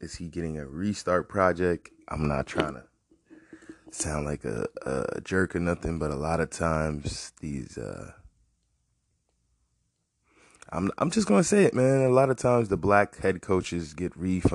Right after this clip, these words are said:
re-, reformation projects. They get building projects. They don't get teams that are ready to win. The Portland Trailblazers that's currently constituted are ready to win.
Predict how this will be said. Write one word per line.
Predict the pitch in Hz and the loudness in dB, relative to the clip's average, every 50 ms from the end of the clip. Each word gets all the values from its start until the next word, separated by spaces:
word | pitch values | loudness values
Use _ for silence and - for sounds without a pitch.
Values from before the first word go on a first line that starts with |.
| - - - - | 0 -6 -12 -4
re-, | 80 95 104 104 101 98 95 92 85 80 78 82 _ _ _ _ _ _ _ _ _ _ _ - | -2 2 4 4 4 4 2 0 -2 -4 -10 -18 _ _ _ _ _ _ _ _ _ _ _ -6
reformation | - 98 104 98 - - 87 85 95 117 127 113 - 92 85 | -2 0 0 0 0 -2 0 4 6 6 6 6 4 4 4
projects. | - - 71 53 50 - - - - - - | 4 4 4 -4 -12 -14 -16 -18 -18 -18 -10
They | - 87 95 | -8 -8 -6
get | 92 92 87 - - _ - 87 82 | -4 -4 -4 -6 -8 _ -20 2 4
building | 110 117 127 117 107 92 85 | 6 6 6 4 2 2 4
projects. | - - 71 53 50 - - - - | 4 4 4 0 -6 -14 -18 -18 -10
They | - 98 | -4 0
don't | 113 135 147 123 | 0 0 2 2
get | 131 143 - - | 2 0 0 -2
teams | - - 139 147 143 117 | -6 -6 -4 -4 -2 2
that | 107 101 | 2 2
are | 101 101 | 4 6
ready | 113 110 95 | 6 4 4
to | 87 87 85 | 4 2 2
win. | 90 120 117 87 - - _ _ _ - - - - - - - - _ | 2 2 2 0 -2 -8 _ _ _ -20 -20 -20 -20 -20 -20 -20 -18 _
The | - | -6
Portland | - - 131 127 - 117 117 - | 2 4 4 4 4 2 0 2
Trailblazers | 117 117 120 110 104 101 98 87 82 | 4 4 4 6 4 2 2 2 -2
that's | 80 85 78 - | -4 -6 -8 -4
currently | - 113 110 95 - 90 92 | -2 -2 -2 -2 -2 -4 -6
constituted | - - 87 78 - - 71 - - 147 139 101 80 | -4 -4 -4 -4 -4 -8 -6 0 2 2 2 2 2
are | 85 76 | 0 0
ready | 82 82 71 67 | 0 -2 -2 -4
to | - | -6
win. | - 92 98 107 87 - | -4 0 0 0 0 0